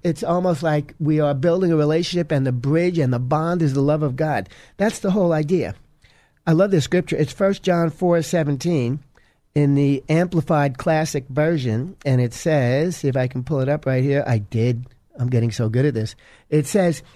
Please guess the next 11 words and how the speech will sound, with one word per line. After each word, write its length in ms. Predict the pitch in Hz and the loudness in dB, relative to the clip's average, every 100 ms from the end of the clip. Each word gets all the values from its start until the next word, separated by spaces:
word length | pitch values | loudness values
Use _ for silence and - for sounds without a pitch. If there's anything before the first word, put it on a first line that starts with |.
| - | 0
"In 140 | 170 | 2
this 260 | 202 269 - | 2 0 2
union 560 | 196 220 220 226 226 - | 2 4 4 2 0 0
and 220 | 170 175 | 0 0
communion 560 | - 165 165 175 143 131 | 2 4 4 4 4 4
that 180 | 131 135 | 2 0
we 120 | 139 | 0
have 220 | 156 147 | 2 0
with 140 | 135 | -2
God, 480 | - 143 117 98 139 - _ - - | -2 -2 0 -2 -4 -8 _ -20 -2
love 340 | 135 190 269 | 0 2 0